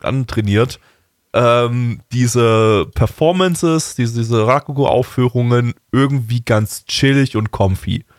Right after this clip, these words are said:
irgendwie. Ich, ich, ich mag das irgendwie, wie da so ein Charakter mehrere Charaktere spricht und dann so ein bisschen, ja, in diesen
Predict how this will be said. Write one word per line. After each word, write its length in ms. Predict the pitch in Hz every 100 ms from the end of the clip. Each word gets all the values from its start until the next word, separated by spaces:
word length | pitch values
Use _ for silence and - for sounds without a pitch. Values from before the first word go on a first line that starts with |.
| _ _ -
irgendwie. 500 | 95 92 76 80 -
Ich, 220 | 107 - -
ich, 260 | 113 - -
ich 180 | 117 117
mag 280 | 123 156 -
das 180 | 175 -
irgendwie, 640 | 151 151 147 156 151 147 -
wie 120 | 123
da 180 | 127 127
so 460 | 123 120 120 - _ -
ein 240 | 127 139
Charakter 800 | - 123 117 131 - 131 127 - _ _ _
mehrere 480 | - 117 123 151 131
Charaktere 640 | 120 135 131 - 143 131 127
spricht 560 | - - 147 - - _ _ _ _
und 140 | - 120
dann 140 | 120
so 80 | 113
ein 100 | 113
bisschen, 640 | 123 123 135 123 117 107 - - _ _ _
ja, 100 | 101
in 100 | -
diesen 540 | 120 117 120 110 107